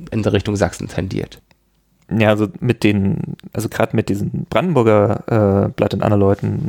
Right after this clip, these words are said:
Speaker 2: mit Menzel und so, hat Schipanski ja noch irgendwie nach achtundneunzig viel zu tun gehabt. Also vielleicht hatten die, hat sich dieses Gerücht dann irgendwie, dass er V-Mann ist,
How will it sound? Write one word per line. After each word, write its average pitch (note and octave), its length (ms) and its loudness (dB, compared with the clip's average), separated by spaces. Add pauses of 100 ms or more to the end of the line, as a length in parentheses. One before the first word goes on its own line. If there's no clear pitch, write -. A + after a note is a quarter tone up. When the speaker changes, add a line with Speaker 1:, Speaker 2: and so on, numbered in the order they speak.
Speaker 2:
mit G#2+ 160 -6
Menzel A#2 320 0
und A2+ 140 0
so, A2 140 0
hat G#2+ 120 0 (440)
Schipanski - 380 -2
ja G#2+ 80 2
noch G#2+ 200 -4
irgendwie G#2+ 500 2 (500)
nach A2+ 200 0
achtundneunzig G#2 500 0
viel G#2 120 2
zu - 100 -6
tun G#2 200 -2
gehabt. G2 220 0 (560)
Also A2+ 200 -2
vielleicht A2+ 360 2
hatten B2 200 -2
die, A2+ 300 2 (360)
hat B2 200 0
sich - 100 0
dieses A2+ 200 0
Gerücht A#2 340 2
dann A2+ 180 2
irgendwie, A#2 440 0
dass - 200 -2
er G2+ 220 2
V-Mann A#2 360 0
ist, - 400 -6